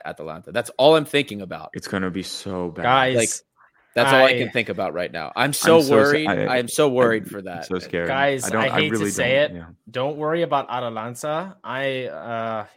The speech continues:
Speaker 3: we should probably worry about paok. I, I hate to say it.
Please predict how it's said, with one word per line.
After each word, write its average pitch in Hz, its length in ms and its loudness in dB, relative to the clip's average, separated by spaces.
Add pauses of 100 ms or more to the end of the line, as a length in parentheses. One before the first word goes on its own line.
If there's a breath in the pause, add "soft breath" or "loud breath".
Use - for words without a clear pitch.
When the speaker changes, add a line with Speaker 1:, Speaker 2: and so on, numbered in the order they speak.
(160)
Speaker 3:
we 131 80 -20
should 123 220 -20
probably 139 320 -10
worry 117 480 -6
about 98 460 -6 (120)
paok. 73 360 -18 (360)
I, 92 360 -14
I 90 260 -10
hate 107 260 -12
to - 100 -18
say 73 240 -14
it. - 300 -20